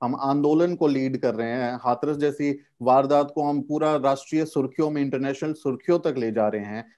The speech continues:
मैंने तो जापान से reporting करी, अ, अ, हाथरस कांड हुआ, जापान से, यूएस से हमारे लोगों ने reporting की, वहाँ embassies के बाहर protest किया। तो इतना हम लोग उसको बहुत टफ fight दे रहे हैं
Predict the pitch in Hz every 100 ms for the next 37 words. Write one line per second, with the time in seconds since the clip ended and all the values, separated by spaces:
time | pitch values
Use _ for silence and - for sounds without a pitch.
0 | - 131 143 160 135 131 165 175 175 156
1 | 147 139 127 139 131 127 117 110 123 120
2 | 120 107 107 117 127 131 123 117 117 120
3 | 120 120 143 143 139 113 127 151 147 143
4 | 123 117 123 123 123 123 _ - 120 123
5 | 123 127 127 123 117 117 113 113 135 120
6 | 120 107 107 113 104 117 - - 156 220
7 | 202 165 208 185 180 208 - _ _ 147
8 | 156 - 175 123 175 170 _ - 151 135
9 | - 185 - 220 208 156 135 107 90